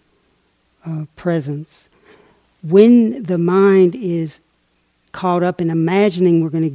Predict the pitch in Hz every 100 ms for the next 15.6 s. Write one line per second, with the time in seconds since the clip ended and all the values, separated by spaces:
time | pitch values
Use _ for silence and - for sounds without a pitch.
0 | 127 - 240 - - 180 165 156 170 165
1 | 196 170 151 165 202 190 240 208 - 175
2 | 170 - 190 190 - _ _ 180 175 170
3 | 233 185 170 170 170 190 196 190 _ _
4 | _ _ _ _ 175 - - 165 165 160
5 | - 165 160 160 - 165 156 156 170 190
6 | 147 165 165 160 156 160 - - - _
7 | _ _ _ _ 151 156 151 156 - 165
8 | 143 160 147 151 - 147 160 160 170 151
9 | 160 165 - 160 147 156 147 160 160 147
10 | 156 135 147 147 160 156 151 156 151 147
11 | 135 _ _ _ _ _ _ 160 139 160
12 | 160 160 147 143 151 165 156 156 156 156
13 | 139 143 170 180 - 180 160 160 165 196
14 | 208 185 180 170 208 208 151 139 151 156
15 | 147 151 175 156 151 147